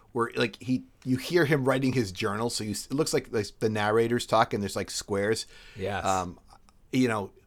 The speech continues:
Speaker 1: Spider-Man always <laughs> sort of talks out loud to himself, um, which is kinda silly, I guess, but this reminded me of that a lot. Also, did it surprise you all of a sudden that <laughs> Spider-Man was in the van?
Speaker 2: Uh, that was weird. I mean, it seemed like he was gonna figure out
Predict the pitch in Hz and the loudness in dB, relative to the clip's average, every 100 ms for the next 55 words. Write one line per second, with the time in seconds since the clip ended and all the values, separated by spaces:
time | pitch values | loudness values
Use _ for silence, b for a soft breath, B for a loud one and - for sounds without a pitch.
0 | - - 143 151 147 139 127 123 110 - | -12 0 4 4 4 4 4 2 0 -4
1 | - - 120 - - 120 - 110 104 117 | 0 2 2 0 0 0 0 -2 -2 -2
2 | 120 120 101 - 95 95 - B B B | -2 -4 -4 -6 -6 -8 -12 B B B
3 | 101 92 90 92 - 95 101 95 - 101 | -4 -2 -2 -4 -6 -6 -4 -6 -6 -4
4 | 95 90 87 90 - 92 - b b - | -2 -2 -4 -6 -6 -10 -10 b b -2
5 | 131 - 135 127 120 113 110 92 104 107 | 0 2 4 4 2 0 0 0 2 2
6 | 101 98 95 101 98 98 - 180 208 226 | 2 -2 2 4 4 2 2 2 6 6
7 | 214 180 - _ _ 202 185 - 139 196 | 6 4 -2 _ _ 4 6 6 6 8
8 | 269 247 254 262 156 - 143 - - 165 | 8 8 6 6 4 4 0 0 0 0
9 | 190 156 135 135 98 98 117 147 - - | 2 2 4 2 0 -2 -4 -6 -10 -20
10 | - - 127 160 269 349 196 131 127 202 | -20 -4 -4 4 6 6 2 -2 0 2
11 | 254 127 98 98 107 131 143 131 120 135 | 4 4 4 -2 -2 0 0 -2 -4 -6
12 | - 180 202 202 180 175 156 131 123 - | -4 -2 0 0 0 2 2 2 0 0
13 | 135 131 123 110 123 - | 2 4 4 2 0 -2